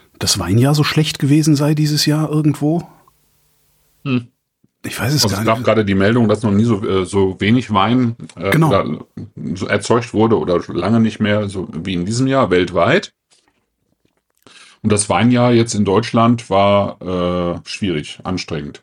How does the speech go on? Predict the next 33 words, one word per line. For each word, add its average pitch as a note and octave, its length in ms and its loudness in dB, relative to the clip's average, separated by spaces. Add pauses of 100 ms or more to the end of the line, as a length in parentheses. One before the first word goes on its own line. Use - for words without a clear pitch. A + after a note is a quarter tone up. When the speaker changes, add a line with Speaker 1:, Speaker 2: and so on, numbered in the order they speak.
Speaker 2:
ja, - 120 -10 (360)
tatsächlich. G#2 500 -16 (240)
Speaker 1:
Anstrengend D3 500 0
im C3+ 100 0
Sinne C#3+ 220 2
von, C#3+ 240 0
da C3 80 0
kommen C#3 260 0
tolle C3+ 240 0
Weine A2+ 240 0
bei F3 100 -2
rum F#3 380 -2
oder C#3+ 560 -4 (1000)
anstrengend? B2 320 2
Speaker 2:
Ja, G2+ 220 4
es - 120 -4
kommt, G2+ 280 0
kommt G2 200 0
sehr G#2 100 2
darauf F#2 220 0
an, G2 200 0
wie G2 60 -4
man F#2+ 460 -2
gearbeitet A2 480 2
hat A2+ 140 2
im A#2 160 4
Weinberg, A2 340 4
das F2+ 140 -8
ist A2+ 60 -8
ja A2 100 -2
Speaker 1:
Ja. G#2 40 -6
Speaker 2:
immer G#2+ 160 0
so. C#3 300 0